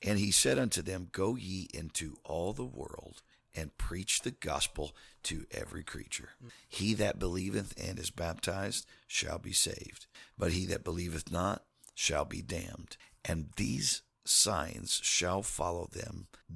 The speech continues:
Speaker 1: that believe. In my name shall they cast out devils. They shall speak with new tongues. They shall take up serpents, and if they drink any deadly thing, it shall not hurt them. They shall lay hands on the sick, and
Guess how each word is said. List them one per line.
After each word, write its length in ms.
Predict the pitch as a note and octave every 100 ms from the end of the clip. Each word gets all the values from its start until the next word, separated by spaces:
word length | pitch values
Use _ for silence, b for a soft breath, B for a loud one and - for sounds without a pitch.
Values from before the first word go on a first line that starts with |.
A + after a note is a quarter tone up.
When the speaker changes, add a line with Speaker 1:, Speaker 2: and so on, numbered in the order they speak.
| -
Speaker 1:
that 280 | D#2+ - -
believe. 520 | E2+ E2 - - - B B B -
In 180 | F2+ E2
my 260 | E2 F2
name 460 | G#2+ F2+ F2 F2+ - _ _
shall 280 | - D#2+ D#2
they 120 | D#2
cast 400 | - E2+ E2+ -
out 200 | F2+ -
devils. 520 | - - - - - - B B B
They 140 | F#2 F#2+
shall 220 | - E2+
speak 340 | - - -
with 180 | F2+ -
new 160 | G2+ A#2
tongues. 600 | - E2+ - - - - B B B -
They 100 | F2+
shall 180 | - E2+
take 240 | A2 G#2
up 100 | G2
serpents, 520 | - A2 G#2 A2+ - -
and 140 | F#2+
if 100 | F#2
they 140 | -
drink 340 | D#2+ F#2+ G#2+ -
any 160 | F#2
deadly 320 | D2+ F#2+ F2 E2+
thing, 360 | - F2 F2 - B B _
it 180 | - D#2+
shall 300 | - F#2 G2
not 200 | F#2 D#2+
hurt 220 | - -
them. 200 | - - - B B B -
They 140 | F2+
shall 360 | - D2+ D2 -
lay 180 | - F#2
hands 360 | F2 F#2 -
on 140 | D2 E2+
the 60 |
sick, 440 | - - - - B B B _ -
and 260 | D2 C#2+